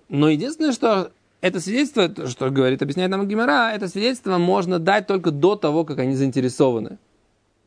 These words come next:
Как только они становятся заинтересованы, они уже не могут дать, э, сказать это свидетельство о том, что этот человек сделал тшуву.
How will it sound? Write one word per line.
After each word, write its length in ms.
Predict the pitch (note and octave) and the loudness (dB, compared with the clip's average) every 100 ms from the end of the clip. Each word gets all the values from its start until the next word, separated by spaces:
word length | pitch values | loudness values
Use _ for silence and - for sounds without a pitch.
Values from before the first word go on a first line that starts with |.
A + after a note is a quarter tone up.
| _ | _
Как 140 | - A#2 | -16 -2
только 260 | F3 E3+ | 0 0
они 100 | D3 | -2
становятся 300 | D3 D#3+ D#3 | -2 -2 -2
заинтересованы, 560 | E3 G3+ B3+ C4 D#4 B3 | -2 -2 -2 0 0 0
они 120 | G#3+ | -2
уже 120 | F#3 | -2
не 80 | F3+ | 0
могут 240 | D#3+ C#3 B2 | 0 0 -2
дать, 200 | - - | -4 -6
э, 540 | C3+ A#2 - - - - | -6 -4 -6 -6 -8 -6
сказать 300 | - C3 - | -2 -2 -4
это 140 | B2+ | -12
свидетельство 540 | - C#3+ C3+ C#3+ - C3+ | -8 -4 -4 -6 -8 -10
о 40 | |
том, 180 | D3 C#3 | -8 -10
что 160 | - | -10
этот 120 | - F#3 | -12 -8
человек 240 | G#3 D#3+ | -6 -4
сделал 180 | D#3 - | -4 -6
тшуву. 260 | - - | -8 -14